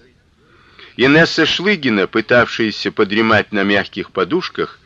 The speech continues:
время от времени недовольно отмахивалась от дыма, на который ее супруг не обращал никакого внимания. Михаил Иванович держал на коленях портативный компьютер,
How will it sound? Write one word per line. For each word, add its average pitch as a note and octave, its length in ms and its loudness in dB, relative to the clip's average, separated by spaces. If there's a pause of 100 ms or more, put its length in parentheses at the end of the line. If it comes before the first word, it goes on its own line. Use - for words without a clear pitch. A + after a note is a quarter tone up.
(460)
время F#3 380 2
от F#3 100 -6
времени F3 400 2
недовольно D3 640 2
отмахивалась G2+ 800 0
от D2 220 -4
дыма, C#2 340 -10 (520)
на A2 140 2
который C3+ 640 4
ее A#2 380 2
супруг - 580 -2 (440)
не G#2+ 120 0
обращал A2+ 500 2
никакого G2+ 520 -4
внимания. C2 540 -10 (1120)
Михаил F#3+ 420 4
Иванович F#3+ 520 2
держал A#2+ 460 2
на C3+ 120 0
коленях B2+ 520 0
портативный G#2 680 -2
компьютер, C#3 760 -2